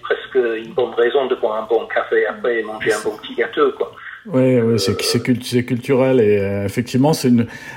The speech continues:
Speaker 2: là, on a importé une belle chose d'Angleterre. <laughs> C'est, c'est, c'est vraiment une belle tradition, euh, de pouvoir avoir ces lieux, euh, de rencontres, hein, qui sont un peu des repères de cyclistes. Mais,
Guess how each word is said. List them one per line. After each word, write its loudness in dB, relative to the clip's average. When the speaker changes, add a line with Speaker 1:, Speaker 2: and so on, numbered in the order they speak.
Speaker 2:
là, 4
on 4
a 4
importé 2
une 0
belle 2
chose 4
d'Angleterre. 4
<laughs> -18
C'est, 2
c'est, -4
c'est -2
vraiment 2
une 6
belle 2
tradition, 2
euh, 2
de 2
pouvoir 0
avoir 2
ces -2
lieux, 4
euh, 2
de 0
rencontres, 2
hein, 4
qui -6
sont 2
un 4
peu 0
des 4
repères 2
de 0
cyclistes. -4
Mais, 6